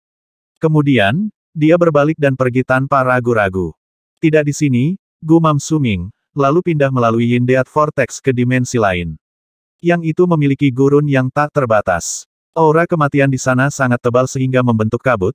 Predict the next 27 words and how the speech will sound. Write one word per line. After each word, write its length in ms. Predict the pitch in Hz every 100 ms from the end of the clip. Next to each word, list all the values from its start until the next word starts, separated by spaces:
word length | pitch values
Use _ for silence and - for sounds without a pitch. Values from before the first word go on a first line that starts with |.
| _ _ _
tetapi 320 | 165 156 151 180
ketika 320 | 165 - 127
Su 200 | - 139
Ming 120 | 131
memasuki 480 | 120 107 113 123 123
tempat 320 | 131 131 127
itu 240 | 135 139 131
dan 160 | 120
membuang 400 | 117 113 127 123
akal 240 | 120 127 123
ilahinya 600 | 127 127 131 127 143 139
keluar, 480 | 135 127 123 90 95 _
kabut 320 | - 151 143
dengan 320 | 123 120 113 104
cepat 320 | 139 120 110
menyebar. 480 | 101 95 92 80 - _ _ _ _ _ _ _
"Tidak 240 | 170 156
di 140 | 147 143
sini 320 | 160 156 147
juga." 460 | 147 120 98 78 - -
Su 240 | - 170
Ming 160 | 165 156
memindai 400 | 147 139 131 135
gurun 320 | 127 135 135 170
dengan 240 | 143 120
indera 320 | 113 113 120
ilahi, 440 | 131 120 104 87